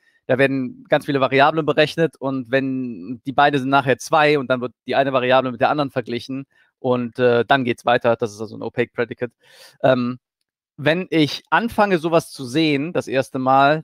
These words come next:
dann bin ich ja schon so im Kopf, ah, hier passi-, hier passiert vielleicht Obfuscation. Obfuscation ist auch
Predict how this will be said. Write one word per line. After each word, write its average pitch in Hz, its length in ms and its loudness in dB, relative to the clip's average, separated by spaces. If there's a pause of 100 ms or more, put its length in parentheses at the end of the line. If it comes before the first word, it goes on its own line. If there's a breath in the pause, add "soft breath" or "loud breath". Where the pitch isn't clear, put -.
dann 135 280 0 (180)
bin 196 200 0
ich 185 80 -2
ja 180 100 2
schon 165 300 -2
so 151 100 0
im 139 100 -2
Kopf, 160 200 -2 (160)
ah, 165 180 4
hier 135 140 4
passi-, 135 280 -2 (120)
hier 151 160 2
passiert 139 280 -4
vielleicht 131 300 4
Obfuscation. - 640 -10 (300 soft breath)
Obfuscation 175 580 0
ist 160 60 -2
auch 160 260 2